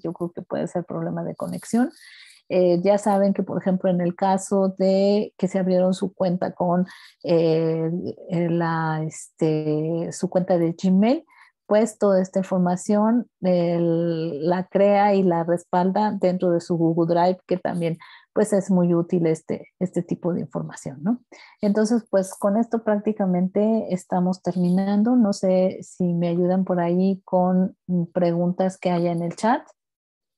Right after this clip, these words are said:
Con gusto las vamos, eh, respondiendo.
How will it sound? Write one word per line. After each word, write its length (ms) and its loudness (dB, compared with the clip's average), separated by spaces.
Con 200 -2
gusto 600 0
las 240 -4
vamos, 640 -8
eh, 540 -6
respondiendo. 920 -2